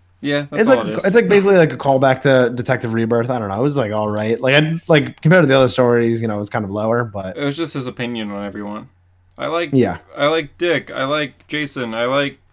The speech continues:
Speaker 1: I don't like
Speaker 2: Damien,
Speaker 1: Damien.
Speaker 2: Damien's a brat. Yeah.
Speaker 1: Yeah, <laughs> like, it's, it's
Speaker 2: And now
Speaker 1: fine,
Speaker 2: I'm gonna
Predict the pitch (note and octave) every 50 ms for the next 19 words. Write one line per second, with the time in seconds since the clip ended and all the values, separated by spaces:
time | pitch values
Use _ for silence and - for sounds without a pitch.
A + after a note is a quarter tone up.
0 | _ - _ _ _ _ - C#3+ C3 C3 C3+ C#3 C#3 C#3 C#3 C3+ D#3 D#3+ E3 E3
1 | E3 E3 D#3+ D#3 D#3+ E3 E3 D#3+ D3+ D3+ C#3+ D#3+ D#3 C#3+ C3 B2+ - - C#3+ C3+
2 | A#2+ A2+ A2+ A#2+ C3 C3 B2 A2+ G#2+ G#2+ G#2+ A2 A2+ A#2 B2+ C#3 - - - D3
3 | - - - - - - - - - - - - _ - - - - - C3 C3
4 | C#3 C#3+ D3+ D3+ D3